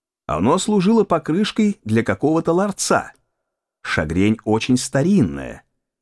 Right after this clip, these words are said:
Теперь футлярщики предпочитают тигрин. Тигрин, как вы, вероятно, знаете,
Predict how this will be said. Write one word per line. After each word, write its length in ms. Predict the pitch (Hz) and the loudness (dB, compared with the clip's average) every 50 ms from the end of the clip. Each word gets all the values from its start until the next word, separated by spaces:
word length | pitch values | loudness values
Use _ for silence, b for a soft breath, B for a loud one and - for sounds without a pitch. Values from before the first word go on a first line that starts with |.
| _ _ _ _ _ _ _ _ _ | _ _ _ _ _ _ _ _ _
Теперь 300 | - - 123 135 185 226 | -4 -2 2 2 2 2
футлярщики 580 | - 262 240 - 190 202 202 202 - - - 202 | 2 0 0 2 2 2 0 -2 -4 -4 -4 -2
предпочитают 760 | - 196 185 - 180 - - 196 - 196 190 190 190 185 _ | -2 -2 -2 0 -2 -2 -2 0 0 2 2 2 0 0 _
тигрин. 600 | - - 220 208 185 160 127 95 - - 123 - _ _ _ _ _ _ _ _ _ _ _ _ _ _ _ | -2 0 2 2 4 4 2 0 -2 -6 -14 -16 _ _ _ _ _ _ _ _ _ _ _ _ _ _ _
Тигрин, 360 | - 98 92 120 196 262 269 - | -2 0 2 4 4 4 4 2
как 200 | - 127 110 - | 0 0 0 0
вы, 80 | 113 | 2
вероятно, 480 | 110 110 107 110 107 101 90 - 120 113 | 2 2 2 2 0 0 0 -2 -2 0
знаете, 580 | 110 113 113 92 78 73 71 - - 76 73 | 2 2 0 0 -2 -6 -12 -12 -12 -14 -14